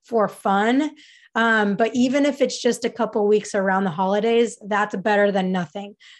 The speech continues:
But ideally, you can take the whole December off. And I promise you, I promise you that you're not gonna get behind, you're not gonna get out of shape, you're not gonna get rusty,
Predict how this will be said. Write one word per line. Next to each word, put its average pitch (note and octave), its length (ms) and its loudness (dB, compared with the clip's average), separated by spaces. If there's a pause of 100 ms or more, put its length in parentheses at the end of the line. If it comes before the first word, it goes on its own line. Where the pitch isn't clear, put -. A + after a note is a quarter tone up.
(140)
But A#3+ 100 2
ideally, B3 760 2
you A#3 180 -2
can A3 180 -2
take G#3+ 380 -2
the G3+ 240 -2
whole B3+ 720 4 (320)
December G#3+ 640 0
off. G#3+ 220 0
And A3+ 120 -4
I G#3 100 -2
promise D4+ 920 0
you, G3+ 480 2 (360)
I G#3+ 80 0
promise C4 580 0
you G3+ 300 0 (220)
that A3 80 0
you're G3+ 100 0
not A3+ 180 0
gonna C#4 140 2
get C4+ 160 0
behind, A#3 560 2
you're G3+ 160 0
not G#3 180 0
gonna A#3+ 140 0
get A#3 120 -2
out A3+ 140 0
of A#3 80 -2
shape, G#3 300 -2
you're G3+ 100 -2
not G3+ 160 0
gonna G#3 140 -2
get G#3 180 -2
rusty, G3 800 -4